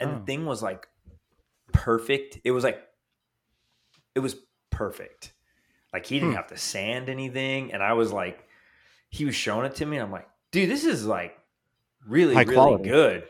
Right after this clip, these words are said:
Speaker 2: He's
Speaker 1: And
Speaker 2: got
Speaker 1: he
Speaker 2: it
Speaker 1: was
Speaker 2: dialed
Speaker 1: like,
Speaker 2: in.
Speaker 1: "Yeah." I'm all, "It's really hard to get it like this." He's all,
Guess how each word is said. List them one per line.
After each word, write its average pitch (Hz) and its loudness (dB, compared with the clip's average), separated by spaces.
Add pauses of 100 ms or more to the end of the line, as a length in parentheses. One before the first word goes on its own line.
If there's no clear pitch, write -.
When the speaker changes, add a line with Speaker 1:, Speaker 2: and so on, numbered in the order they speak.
Speaker 2:
He's - -8
Speaker 1:
And 113 2
Speaker 2:
got 117 6
Speaker 1:
he 120 4
Speaker 2:
it 147 0
Speaker 1:
was 143 0
Speaker 2:
dialed 107 4
Speaker 1:
like, 110 0
Speaker 2:
in. 117 -2 (440)
Speaker 1:
"Yeah." 311 2
I'm 196 0
all, 190 4 (180)
"It's 147 2
really 196 0
hard 165 -2
to 151 0
get 139 -2
it 226 -2
like 110 -8
this." 120 -8
He's 127 -14
all, 160 -6